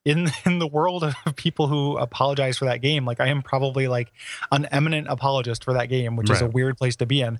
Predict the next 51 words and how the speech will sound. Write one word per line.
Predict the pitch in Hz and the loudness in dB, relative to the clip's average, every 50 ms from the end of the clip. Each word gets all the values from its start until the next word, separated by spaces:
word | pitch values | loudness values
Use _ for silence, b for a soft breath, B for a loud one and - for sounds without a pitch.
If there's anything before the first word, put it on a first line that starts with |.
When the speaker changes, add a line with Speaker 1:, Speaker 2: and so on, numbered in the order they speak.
| - - | -2 0
Speaker 2:
<laughs> | 208 226 165 214 202 - 196 - - - - - | 2 2 2 2 0 0 -2 -4 -2 0 0 2
Speaker 1:
But | 170 165 | 2 2
I'm, | 165 165 165 165 165 160 160 160 160 156 - | 2 0 0 -2 -2 -2 -4 -4 -6 -6 -2
like, | - 147 143 139 131 - _ _ _ _ _ _ | 0 0 0 0 -2 -8 _ _ _ _ _ _
out | - 160 180 | 0 2 2
of | 175 175 | 2 0
all | 196 220 | 0 0
the | 202 196 | -2 -2
stuff | - - 196 196 | 0 0 0 0
that's | - 147 - | -2 -4 -4
coming | - - 170 156 147 143 | -2 -2 0 2 2 0
out, | 160 185 156 - | 0 -2 -2 -2
like, | 127 117 131 | -2 -2 -2
it's | 127 - | -2 0
hard | - - 143 156 147 | 0 2 2 2 2
for | 160 151 | 0 0
me | 147 143 | 0 2
not | 139 135 135 | 0 0 0
to | 139 135 | -2 -2
think, | 127 143 135 127 | -2 -2 -2 -2
like, | 135 127 - - | -2 -2 0 0
"Oh, | 233 262 | 0 2
like, | 220 151 135 131 | 2 0 0 2
I | 135 | 0
wonder | 135 170 247 277 311 302 | 0 0 0 0 0 -2
if | 254 - | -2 -2
that | - - 165 - | -4 -4 -4 -2
follow-up | - 196 220 247 214 143 127 123 - | -2 0 0 2 0 0 0 0 -2
will | 135 123 | -2 0
be | 131 131 127 127 131 - _ _ _ _ _ _ - | 0 0 0 -2 -4 -6 _ _ _ _ _ _ -2
the | 156 143 143 | 0 2 2
one | 147 170 170 160 | 2 2 2 0
to | 135 127 | 0 0
watch," | 127 143 170 165 - - - - | 0 0 0 -2 -2 -4 -4 -4
because | - 139 123 147 131 123 | 0 0 2 2 2 0
they | 135 131 | 0 0
had, | 127 139 147 139 135 131 | 0 0 0 0 0 0
if | 147 147 - - | -2 -2 0 0
they, | 170 170 | 0 2
like, | 165 156 - | 0 0 0
listened | 151 160 175 - 190 175 156 | 0 0 0 0 0 0 0
to | 151 | 0
the | 131 123 | -2 -2
feedback, | - 160 180 196 202 269 285 277 - - - _ _ - - - _ _ - | -2 -2 -2 0 0 0 -2 -2 -6 -10 -20 _ _ -20 -20 -20 _ _ -4
Speaker 2:
Mm-hmm. | 160 151 131 214 | -2 -2 0 2
Speaker 1:
like, | 262 143 131 135 | 2 2 2 2
maybe | 143 156 185 220 233 | 2 2 2 0 0
they'll | 202 208 196 | -2 -2 -2
figure | - - 254 220 - 240 | -2 -2 -2 0 0 0
it | 247 254 | 0 0
out. | 233 156 - - | 0 0 -2 -4